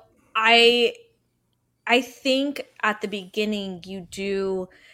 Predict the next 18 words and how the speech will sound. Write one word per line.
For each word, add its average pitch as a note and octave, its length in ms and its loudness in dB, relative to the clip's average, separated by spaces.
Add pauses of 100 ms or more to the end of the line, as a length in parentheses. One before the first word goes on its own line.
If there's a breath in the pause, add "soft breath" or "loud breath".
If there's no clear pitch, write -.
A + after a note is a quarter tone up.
(140 soft breath)
feel G#3+ 260 -2
that G3 160 -4
this F#3+ 200 -10
mom F3 480 -2
is F3 120 -10
just E3+ 300 -6
putting F#3 400 -4
the E3+ 80 -6
stepdad E3 600 -6
first D#3+ 340 -8
before D#3+ 300 -10
her D#3 180 -10
son. E3+ 420 -6
And G3 180 -4
I F3 100 -2
will F#3 240 -6
agree F3 440 -8
that D3+ 340 -2